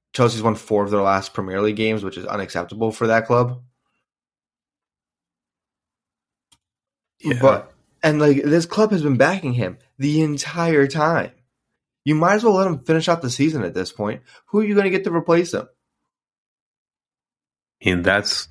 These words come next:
Speaker 2: that's something that I was thinking about as well. Like, I mean, like, I get the firing and I don't at the same time. Like, he wasn't necessarily putting them back on a winning track. They were kind of, like, up and, obviously they were very much up and down.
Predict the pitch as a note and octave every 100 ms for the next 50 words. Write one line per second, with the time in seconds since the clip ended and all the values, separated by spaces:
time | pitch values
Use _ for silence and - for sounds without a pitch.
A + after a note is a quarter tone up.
0 | - - A2+ - A2 E2 E2 F2+ D#2 F2
1 | D#2 D#2+ D#2+ E2 E2+ F2+ F2+ E2 E2+ -
2 | _ _ _ - G2+ G2+ F#2+ F#2+ - G2
3 | G2 B2+ - - A2 A2 A2 G#2+ G2+ F#2+
4 | F2 F2+ F#2 F2+ F#2 F#2 F#2+ F2+ F#2 F2+
5 | F2+ F2 _ _ _ _ _ _ _ _
6 | - - _ _ - G2 - - _ _
7 | - - - _ _ _ _ - - _
8 | G2+ B2+ D#3 C#3+ F2+ A2 G2+ F#2 F#2+ G2
9 | F2+ E2+ E2+ F#2 F2+ E2 E2+ F2+ F2 -
10 | E2+ F#2+ - - G2+ G2 F#2+ G#2 F#2+ F2+
11 | E2 F2 - F2+ F2+ E2+ - E2 E2 E2
12 | F#2 - F2+ F2+ E2+ E2 F2 E2+ D#2+ D#2+
13 | E2 F2+